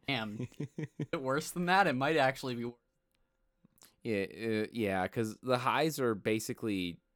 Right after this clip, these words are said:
Speaker 2: okay.
Speaker 1: Right.
Speaker 2: Like, the highs are okay, and the lows are just like, "What are we doing here?"
Speaker 1: It's certainly better. Like, I think of the two albums I listened, I just didn't like at all.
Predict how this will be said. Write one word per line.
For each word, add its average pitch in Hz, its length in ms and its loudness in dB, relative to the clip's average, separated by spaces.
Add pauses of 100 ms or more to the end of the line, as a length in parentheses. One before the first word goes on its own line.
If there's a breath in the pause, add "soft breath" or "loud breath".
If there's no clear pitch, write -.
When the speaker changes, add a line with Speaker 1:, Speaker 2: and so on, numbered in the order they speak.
(100)
Speaker 2:
okay. 92 680 -2 (220)
Speaker 1:
Right. 117 340 0 (520)
Speaker 2:
Like, 95 140 -8
the - 80 -8
highs 123 280 2
are 117 100 -2
okay, 92 760 -2
and 95 160 -4
the 95 40 -2
lows 98 380 0
are 92 60 -6
just 85 280 -8
like, 76 280 -8
"What 98 200 -10
are 92 60 -6
we 80 80 -10
doing 67 260 -14
here?" - 280 -16 (520)
Speaker 1:
It's - 160 -4
certainly 233 460 2
better. 151 420 4
Like, 135 300 -2
I 151 100 6
think 208 280 -2
of 147 240 2 (920)
the 170 60 2
two 214 260 -2
albums 151 540 2 (720)
I 123 80 -2 (100)
listened, 127 360 -10 (1040)
I 117 100 0
just 123 720 -4
didn't - 160 -12 (240)
like - 220 -10
at 104 100 -4
all. 107 400 -4